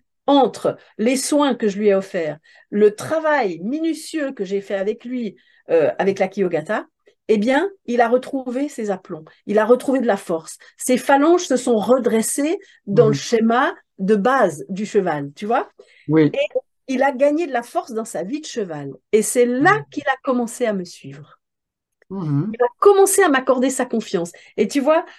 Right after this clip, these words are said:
Speaker 1: le, le plus beau jour que j'ai vécu avec Cascabel, j'étais en, en montagne.
Speaker 2: Oui.
Speaker 1: On est tellement connecté les deux, je suis descendue,
Speaker 2: Mhm.
Speaker 1: j'ai enlevé le pad et j'ai enlevé le licol.
Speaker 2: Mhm.
Speaker 1: Et j'ai dit, « Voilà, maintenant,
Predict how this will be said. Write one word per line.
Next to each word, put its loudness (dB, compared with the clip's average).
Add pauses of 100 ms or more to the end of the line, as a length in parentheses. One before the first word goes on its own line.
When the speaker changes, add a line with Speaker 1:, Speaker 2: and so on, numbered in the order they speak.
Speaker 1:
le, 4
le 4
plus -6
beau 2
jour -2
que -2
j'ai -2
vécu -4
avec -4
Cascabel, -2
j'étais -2
en, -6
en -4
montagne. -4 (640)
Speaker 2:
Oui. 2
Speaker 1:
On 4
est -2 (240)
tellement 0
connecté -6
les -6
deux, -6
je -10
suis -10
descendue, -6 (480)
Speaker 2:
Mhm. 0
Speaker 1:
j'ai 2
enlevé -2
le 0
pad -2
et -2
j'ai -2
enlevé -2
le -4
licol. -10 (420)
Speaker 2:
Mhm. -4 (600)
Speaker 1:
Et 2
j'ai -2
dit, « -2
Voilà, 2 (360)
maintenant, 0